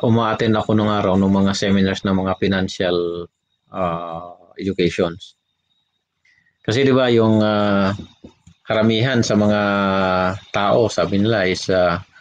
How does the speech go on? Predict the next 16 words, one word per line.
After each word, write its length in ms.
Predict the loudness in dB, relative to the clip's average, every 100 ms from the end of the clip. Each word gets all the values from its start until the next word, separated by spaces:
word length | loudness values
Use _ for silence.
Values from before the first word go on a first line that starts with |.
| -20 _ _ _ -6
eh, 400 | 0 2 0 0
paano 240 | 0 2 2
ka 40 | 2
mag-iipon 460 | 2 0 2 2 4
kung 160 | 2
wala 80 | 2
kang 160 | 2 2
maiipon? 480 | 2 0 0 -2 -4 _ _ _ _ _ _ _ _ _ _ _ _ _ _ _ _ _ _ _ _ _ _ _ _ _ _ _
Oh, 160 | -20 -18 -6 -2
nung, 180 | 2 4 4 2 2 2 0 -2 -4 _ _ _ _ _ _ _ _ _ _ _ _ _ _ _ _
di 80 | -2
ko 80 | -2
man, 240 | 0 0
matandaan 480 | 0 0 0 0 0
kung, 240 | 0 0
kung 240 | 0 0